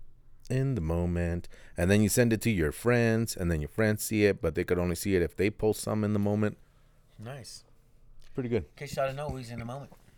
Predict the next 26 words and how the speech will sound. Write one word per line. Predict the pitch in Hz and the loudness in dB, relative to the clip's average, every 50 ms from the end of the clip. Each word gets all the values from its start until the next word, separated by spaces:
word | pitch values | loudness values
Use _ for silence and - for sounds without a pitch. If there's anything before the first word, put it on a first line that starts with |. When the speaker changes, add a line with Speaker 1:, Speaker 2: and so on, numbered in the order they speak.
| - - - | -18 -10 -6
Speaker 1:
<clears throat> | - 95 - - - | -4 -2 0 0 0
We | - 85 101 110 120 | 0 2 4 4 4
was | 113 104 104 101 87 - | 6 4 4 4 2 0
in | - 113 113 117 117 117 107 - - - - - - - - - - - - - - - | 0 0 0 2 0 0 -4 -6 -14 -20 -20 -20 -20 -20 -20 -20 -20 -20 -20 -20 -18 -14
the | 80 78 76 92 | -8 -4 -2 -2
motherfucking | 82 80 85 95 117 139 - - 139 - 151 147 127 | -2 -2 -2 -2 -2 -2 -4 -4 -4 -2 -2 -2 -2
moment. | 101 - - - - - - - - - - - | -2 -4 -8 -14 -16 -16 -14 -14 -14 -14 -16 -12
So, | - - - - 127 139 131 101 92 90 | -8 -4 2 6 6 8 8 6 4 2
Speaker 2:
Yeah. | 90 120 123 - - - - - - - - - - - - - - | -2 -8 -10 -10 -12 -14 -16 -16 -18 -20 -20 -20 -18 -18 -18 -4 2
Speaker 1:
all | - 101 | 6 6
right, | 95 82 76 - | 6 6 6 2
so | - 98 | 2 4
what | 87 104 | 6 6
do | 110 107 | 6 6
we | 107 101 | 6 4
got? | 92 78 64 - - - - - - - - - - - - - - - - - - - - - - - - - - | 4 2 0 -2 -8 -18 -20 -20 -20 -18 -18 -18 -18 -20 -20 -20 -20 -20 -20 -20 -20 -20 -20 -20 -20 -20 -20 -8 0
I | - 113 131 | 4 6 8
guess | 143 156 135 - | 8 8 6 6
think | - 165 160 | 4 4 6
about | 151 131 120 98 87 | 6 6 6 6 4
it, | 80 73 | 2 2
'cause | 101 98 92 85 80 - - - - _ - - - - - - - - - - - - - - | 2 0 0 -2 -6 -12 -16 -20 -20 _ -20 -20 -20 -20 -20 -20 -20 -20 -20 -20 -20 -20 -20 -10
what | - - 110 113 - | -2 2 2 4 6
I | 107 117 | 8 8
would | 131 135 120 | 8 8 8
say, | 139 143 123 | 6 6 4